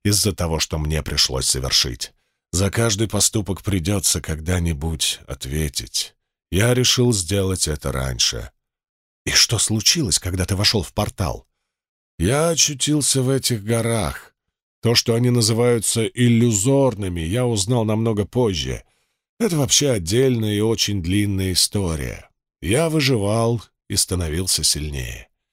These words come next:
Признаюсь честно, выбраться из глубокого минуса было очень трудно. В отличие от демонов, смертные души не могут пользоваться частицами хаоса для собственного усиления. Для нас они означают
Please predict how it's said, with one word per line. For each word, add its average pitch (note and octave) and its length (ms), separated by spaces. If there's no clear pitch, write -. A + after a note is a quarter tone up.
Признаюсь C3 480
честно, C#3+ 460
выбраться C3 520
из A2+ 120
глубокого B2 600
минуса B2 520
было G#2+ 300
очень F#2+ 380
трудно. B1 520
В E2+ 60
отличие D#2 440
от C2+ 100
демонов, A#2+ 520
смертные A#2+ 560
души C3 280
не C#3+ 120
могут A#2 360
пользоваться F#2 600
частицами F#2 640
хаоса F#2 500
для G#2 200
собственного F2+ 640
усиления. G2 760
Для G#2 200
нас E3 220
они D#3 140
означают C3+ 760